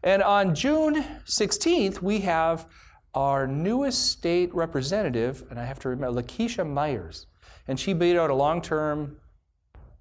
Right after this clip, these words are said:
person named Fred Kessler. I don't know if you followed this at all, but she'll be here in the second service on June sixteenth, and let us pray for her. So we're not gonna talk politics. We had that conversation. We're not, it's not about coming in,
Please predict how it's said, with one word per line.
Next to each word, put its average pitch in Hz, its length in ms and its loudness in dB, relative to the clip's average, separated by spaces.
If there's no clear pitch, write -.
person 147 300 -2
named 127 180 -2
Fred 139 300 -4
Kessler. 135 420 -2
I 117 80 0
don't 117 100 -2
know 117 80 -2
if 110 120 -6
you 110 80 -4
followed 131 380 0
this 107 160 -6
at 107 60 -6
all, 110 220 -2
but - 100 -2
she'll 277 160 0
be 254 200 2
here 254 200 -2
in 117 80 -4
the - 60 -6
second 165 280 -2
service 147 340 0
on 120 100 -2
June 135 160 -2
sixteenth, 127 480 -4
and 123 100 -4
let 135 120 2
us 117 80 -6
pray 151 200 -4
for 131 120 -8
her. 98 200 -10
So 135 60 0
we're 151 140 2
not 220 120 4
gonna 262 140 2
talk 254 240 0
politics. 240 680 2
We 165 200 0
had 202 100 4
that 277 160 0
conversation. 156 580 -2
We're 151 100 0
not, 175 240 4
it's 147 240 -2
not 156 140 4
about 180 180 0
coming 170 240 0
in, 151 260 -4